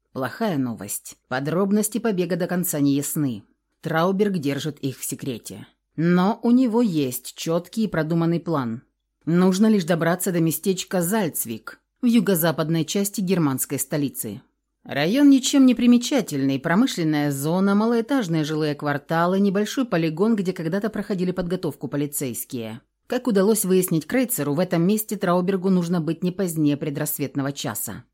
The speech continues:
Но где именно в районе, неизвестно. Что будет дальше, тоже туман. В основном народ бежит через Шпандау, западный пригород, но что на уме у бригаденфюрера?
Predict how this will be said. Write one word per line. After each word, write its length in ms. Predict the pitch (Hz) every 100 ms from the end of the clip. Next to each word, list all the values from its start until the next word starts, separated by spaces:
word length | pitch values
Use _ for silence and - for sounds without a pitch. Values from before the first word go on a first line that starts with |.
| -
Но 240 | 143 160
где 260 | 151 151 165
именно 560 | - 269 226 147 139 143
в 60 |
районе, 480 | 143 151 151 151 160
неизвестно. 880 | 147 151 160 143 135 - 131 107 113 _ _
Что 340 | - - 175 180
будет 360 | 180 170 151
дальше, 440 | 156 160 175 - 202
тоже 460 | - 156 151 160
туман. 600 | 160 190 175 139 110 98 - _ -
В 80 | 147
основном 560 | - 185 190 269 226
народ 320 | 175 202 262
бежит 480 | 190 208 196 226 220
через 420 | - 247 226 220
Шпандау, 800 | - - 208 202 208 165 120 113 - _ -
западный 520 | 220 190 135 139 147
пригород, 560 | 180 180 139 123 120
но 300 | 127 135 143
что 380 | 135 - - 170
на 240 | 160 151 151
уме 300 | 151 156 -
у 160 | 151 143
бригаденфюрера? 1160 | 147 143 151 143 135 - 240 143 104 101 92